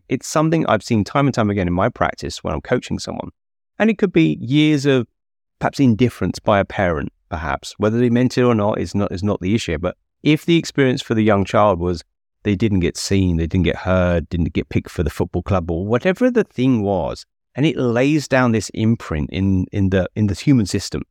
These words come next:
you know, psychologically, emotionally, physically, then we've got, we've got a response. And, and my origin to autoimmune expression was, was a traumatic event, was early teens, and I was in a changing school scenario. Uh, I won't elaborate on the whole story, but it was a very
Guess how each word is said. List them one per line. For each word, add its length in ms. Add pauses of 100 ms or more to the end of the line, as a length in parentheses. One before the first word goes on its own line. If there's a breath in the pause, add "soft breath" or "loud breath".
you 80
know, 140 (180)
psychologically, 480
emotionally, 340
physically, 380 (600)
then 400
we've 240
got, 400 (120)
we've 140
got 120
a 40
response. 460
And, 160
and 220
my 500 (140)
origin 720
to 200 (120)
autoimmune 760 (420)
expression 800 (280)
was, 260
was 160
a 60
traumatic 440
event, 280
was 220 (140)
early 240
teens, 500
and 240
I 40
was 220
in 100
a 80
changing 280
school 220
scenario. 400 (420)
Uh, 220
I 100
won't 180
elaborate 240
on 60
the 40
whole 140
story, 260
but 280
it 100
was 140
a 80
very 420